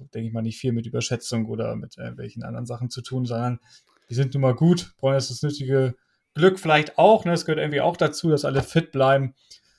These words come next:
und, ähm, dass wir im Februar uns dann alle irgendwie in den Armen liegen können. <laughs> Ähm, ja, eine Sa-, kurze Sache habe ich noch, noch mal, ähm, wegen McCaffrey.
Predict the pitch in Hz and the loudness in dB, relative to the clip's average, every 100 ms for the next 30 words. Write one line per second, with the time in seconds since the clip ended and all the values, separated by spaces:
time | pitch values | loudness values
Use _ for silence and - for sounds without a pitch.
0 | _ _ 131 120 117 127 120 120 117 - | _ _ -4 -2 -2 -2 -2 -4 -6 -12
1 | - 127 117 123 117 117 - 131 120 117 | -12 -10 -6 -4 -4 -4 -2 -4 0 0
2 | 120 120 - 120 117 120 120 120 117 117 | 0 -4 -6 -4 -4 -2 -4 -4 -4 -4
3 | 117 113 117 113 113 113 113 139 131 - | -4 -2 -2 -2 -4 -6 -4 0 0 -2
4 | _ _ _ - - - - - 139 135 | _ _ _ -20 -20 -20 -20 -2 0 2
5 | 135 123 - - 135 104 - 156 196 180 | 0 -4 -8 0 2 2 2 4 6 6
6 | 180 147 185 170 185 170 175 151 170 151 | 2 0 -2 2 2 2 2 2 0 -2
7 | 147 143 139 143 139 135 147 143 139 175 | -2 0 0 0 0 0 0 0 0 0
8 | 175 143 156 | 2 2 0